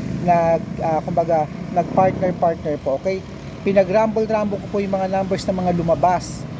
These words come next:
mga napatama po natin sa mga mula nung itong, ah, nagbigay po tayo at siya pong pinag-partner-partner ko. Yun pong ibibigay muna natin ngayon. Ano po?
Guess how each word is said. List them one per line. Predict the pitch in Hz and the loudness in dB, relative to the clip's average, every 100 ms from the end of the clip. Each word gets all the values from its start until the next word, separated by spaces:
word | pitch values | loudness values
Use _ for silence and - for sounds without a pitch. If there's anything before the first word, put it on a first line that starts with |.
| - 175 | -8 -4
mga | 175 175 | 0 0
napatama | 170 175 175 170 170 | 0 0 2 2 0
po | 180 | 0
natin | 170 165 165 160 | 0 0 0 0
sa | 175 | 0
mga | 160 156 156 147 143 143 - 156 160 160 | 0 2 2 2 2 0 -2 -4 -4 -2
mula | 165 165 | 2 2
nung | 165 165 160 160 156 156 156 151 151 | 2 -2 -2 -4 -4 -4 -4 -4 -4
itong, | 160 170 160 156 151 147 147 143 - - - - - | -4 -2 0 0 0 0 -2 -4 -10 -12 -12 -12 -4
ah, | 160 143 139 | 0 2 2
nagbigay | 143 147 156 160 156 | 0 -2 0 -2 -2
po | 170 | 0
tayo | 175 175 160 147 147 - - - - - | 2 4 2 0 -2 -10 -20 -20 -20 -10
at | - 165 | -4 -4
siya | - 180 | -2 -4
pong | - 165 156 | 0 -2 -2
pinag-partner-partner | 156 151 139 147 139 139 135 123 127 113 | -2 -2 2 0 2 -2 0 -2 -4 -4
ko. | 131 | -4
Yun | 151 | -2
pong | 175 156 | -2 -2
ibibigay | 147 143 135 135 | -2 -2 0 2
muna | 131 | 2
natin | 123 117 110 117 | 2 0 -2 -2
ngayon. | 120 180 | 0 0
Ano | 190 | 2
po? | 151 | 0